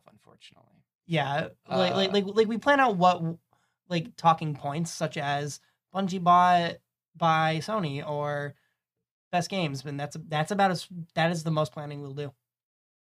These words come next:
Speaker 1: Well, don't tell them that. Um,
Speaker 2: <laughs>
Speaker 1: it has been a lovely time, Zach, as always.
Speaker 2: Of course, sir.
Speaker 1: Uh, you can reach us at Twitter, Pixel Pals Pod.
Speaker 2: Gmail, Pixel Pals Podcasting at gmail dot com.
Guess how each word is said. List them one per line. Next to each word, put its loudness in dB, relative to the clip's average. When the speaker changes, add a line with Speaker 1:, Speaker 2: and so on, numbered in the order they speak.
Speaker 1:
Well, -20
don't -4
tell -14
them -20
that. 0
Um, -6
Speaker 2:
<laughs> -10
Speaker 1:
it 4
has -2
been 0
a -6
lovely -2
time, -6
Zach, -2
as -10
always. -8
Speaker 2:
Of -20
course, -4
sir. -6
Speaker 1:
Uh, -18
you -10
can -10
reach -14
us -12
at -10
Twitter, -10
Pixel -18
Pals -18
Pod. -8
Speaker 2:
Gmail, 0
Pixel -12
Pals -8
Podcasting -6
at -12
gmail -10
dot -8
com. -10